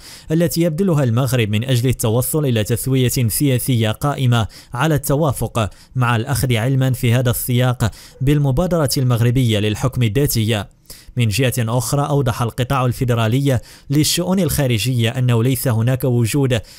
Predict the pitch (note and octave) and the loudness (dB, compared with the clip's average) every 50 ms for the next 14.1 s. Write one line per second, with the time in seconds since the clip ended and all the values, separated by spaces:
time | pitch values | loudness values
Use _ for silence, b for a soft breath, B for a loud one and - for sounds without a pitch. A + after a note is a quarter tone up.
0 | B B - D3 D#3+ D3+ - D#3+ D3+ C#3+ C#3+ - D3+ C#3+ E3 F3+ C#3 B2 A2+ A2 | B B 0 2 2 2 2 0 -2 0 0 0 2 2 2 2 0 0 0 2
1 | A#2 C3+ B2+ - - C#3+ D3+ C3 A#2 A#2 A2 G2 B B B B B - B2 B2+ | 0 0 -2 -2 -2 -2 0 2 2 2 0 -2 B B B B B -2 -2 0
2 | B2 A#2+ A#2+ A2+ - D3+ C#3 B2+ C3 A#2+ - C3 A#2 - - C3 B2 A#2 G#2+ - | 0 0 0 0 0 0 0 0 0 0 0 0 0 0 0 0 0 0 0 0
3 | - D3 C#3 C3+ B2+ A#2 G2 B B B B B D3 D3+ F#3 F#3 D#3 D3 A#2+ A2 | 0 0 0 2 2 0 0 B B B B B 0 0 0 2 2 0 0 0
4 | B2+ C3+ - - D3+ B2+ B2+ A#2 - - C3+ C3 B2+ B2+ B2+ B2 A#2 A#2 A2 - | -2 -2 -2 -2 0 0 0 0 0 0 -2 0 2 2 2 2 2 0 0 0
5 | - C#3+ - C#3+ C#3 C3 B2+ A#2+ A#2+ G#2+ - C3 B2+ C#3 C3 A#2 - B2+ A#2 F#2+ | -4 -4 -2 -2 0 0 2 2 0 0 0 0 0 0 0 0 0 -2 -4 -4
6 | - _ _ _ _ - C3+ C3+ D#3+ D#3+ D3 C3+ A2+ G#2 A2 C3 C3+ B2 C3 B2+ | -4 _ _ _ _ -2 0 0 2 2 2 2 2 2 0 0 0 2 0 0
7 | B2+ - - C3 A#2+ A#2 A2+ B2 - A2+ A2+ A#2 B2 - - B2+ A#2 G#2+ - B2 | 0 0 0 0 0 2 2 0 0 0 0 0 -2 0 0 -2 -2 -2 -2 -2
8 | A2+ A2+ A2+ C3+ D3+ A#2 G#2+ G2+ A2 A2+ G#2 G#2 - _ _ _ _ _ _ _ | 0 0 0 0 0 0 0 0 0 -2 -2 -4 -8 _ _ _ _ _ _ _
9 | _ _ - D#3 D#3 F3 E3+ E3 D#3+ E3+ E3 D3+ D3+ C#3+ C#3 - D#3 D3 A#2+ G2+ | _ _ -4 0 2 2 2 2 2 2 2 2 2 2 0 0 0 0 0 0
10 | B2+ C3+ C3 C3 C3 C3 B2+ B2 A#2+ - C3+ A#2+ A#2+ A#2+ - - C3 B2 A#2 A#2 | 0 0 2 0 2 2 0 0 0 0 0 0 0 0 0 -2 0 0 2 2
11 | A#2 A2 F#2+ - B2 A2+ - B2+ A#2 A2 A2+ A#2+ A2+ G#2+ A2+ A2 G2+ A2 B2+ B2 | 0 -2 -2 -2 -2 0 0 0 0 0 0 0 0 2 0 0 0 0 0 0
12 | A2+ - - A#2+ A2+ A#2 B2 - - A#2+ - - A#2+ A#2 - - A#2 A#2 A#2 B2 | 0 0 0 -2 0 0 -2 -2 -2 -4 -2 -2 -2 -2 0 0 0 0 2 2
13 | A#2+ A2+ A2 A2 G#2 - - A#2 A#2 A#2+ B2+ B2 G#2+ C3+ B2 A2 A#2+ C3 B2 A#2 | 2 2 0 0 0 0 0 0 2 2 2 2 0 0 -2 -2 0 0 0 0
14 | G#2+ | 0